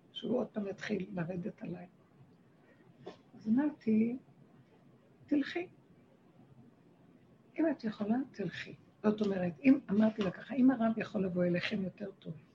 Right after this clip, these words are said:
ואם לא, אז שתלכו לרב." כי כל כך נלחצה מללכת אליו, את אולי... בסוף הרב הסכים שנבוא אליו, כי את תגידי שאת לא כל כך זה, ומתווך אם הוא יכול לבוא אליכם.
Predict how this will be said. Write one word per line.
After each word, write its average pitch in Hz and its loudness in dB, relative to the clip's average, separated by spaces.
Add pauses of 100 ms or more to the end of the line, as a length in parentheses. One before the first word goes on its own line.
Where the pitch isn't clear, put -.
(140)
ואם 208 2
לא, 254 2
אז 214 -6
שתלכו 202 -12
לרב." 165 -8 (1900)
כי 190 -14
כל - -14
כך - -4
נלחצה 202 -4
מללכת 196 -4
אליו, 165 -4 (560)
את - -8
אולי... 226 -4 (1300)
בסוף 311 -6
הרב 302 0
הסכים 269 -2
שנבוא 185 -6
אליו, 180 -6 (320)
כי 220 -2
את 262 -8
תגידי 247 -2
שאת - -6
לא 214 -4
כל 190 -18
כך - -20
זה, 240 2
ומתווך 220 -4
אם 262 -2
הוא 214 0
יכול 208 -6
לבוא 185 -8
אליכם. 175 -10